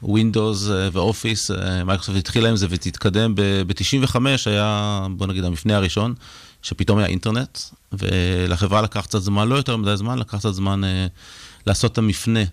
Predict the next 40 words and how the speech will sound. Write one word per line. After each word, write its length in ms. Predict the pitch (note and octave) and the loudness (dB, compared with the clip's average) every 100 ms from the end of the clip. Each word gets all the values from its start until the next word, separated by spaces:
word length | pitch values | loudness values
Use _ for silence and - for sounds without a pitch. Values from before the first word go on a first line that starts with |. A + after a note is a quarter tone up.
| - | -6
לעולם 360 | F#2+ F#2 G2 F#2+ | -2 0 2 0
האינטרנט. 340 | F2+ A2 G2 | -2 -2 0
אני 120 | G2+ | 2
זוכר 180 | F#2+ A2 | 2 2
את 80 | G#2+ | 0
המפנה 220 | G2+ G#2 | 0 0
הזה, 160 | F#2+ D#2+ | 0 0
אז 120 | A2 | 0
כבר 200 | - G#2 | -2 -4
כן 240 | - G2 | -2 0
הייתי 220 | F#2+ F#2 F#2+ | 0 -2 -2
בחברה, 440 | G2 F#2 G#2 A#2+ | -2 0 0 0
אני 120 | G#2 | -2
זוכר 220 | F2 A2+ | -2 -2
את 80 | G#2 | 0
הנקודה 380 | G2 - G2+ G2+ | -2 0 0 0
שביום 460 | - F#2 F#2+ G#2 A2 | 0 -2 2 2 2
אחד 260 | - G2+ | 0 0
עבדנו 280 | F#2 G#2 G2+ | 2 0 0
על 60 | F2+ | 0
ווינדוס, 400 | A#2 C#3 C#3 C3 - - - - F2 | 0 0 -4 -8 -18 -20 -20 -12 0
ויום 300 | G#2 A2+ B2 | 4 4 2
אחרי, 280 | G#2 A2 | -2 -2
אני 120 | G2+ F#2+ | 0 0
לא 100 | A2+ | 0
מגזים, 500 | F2 F#2+ A#2+ D#3+ _ - | 0 -2 -4 -8 _ -8
אה, 200 | G2+ F2 E2+ | -4 -4 -2
עב-, 180 | F2+ F#2 - A2+ G#2+ - - | -4 -6 -12 -14 -14 -14 -6
זרקנו 440 | G2+ G2 A#2+ - | 0 2 2 -2
את 40 | A#2 | -4
כל 100 | B2 | -2
מה 80 | A#2 | -2
שעשינו, 440 | G#2+ G2+ B2 D#3+ - - - - - - | -2 -2 -2 -4 -8 -20 -20 -20 -18 -2
ועברנו 420 | F#2+ F#2+ G2+ G#2+ | 0 2 2 2
לעבוד 320 | G2+ F#2+ G2 | 0 0 -2
על 100 | F#2 | -2
אינטרנט. 460 | F#2 D#2+ D#2 D#2 - - - - | -2 -2 -4 -6 -10 -20 -16 -6
אה, 220 | F#2 F#2 | -2 -2
ספציפית 540 | F2 G#2 - C#3 A#2+ G2+ | 0 -2 0 0 0 0
על 200 | F2+ | 0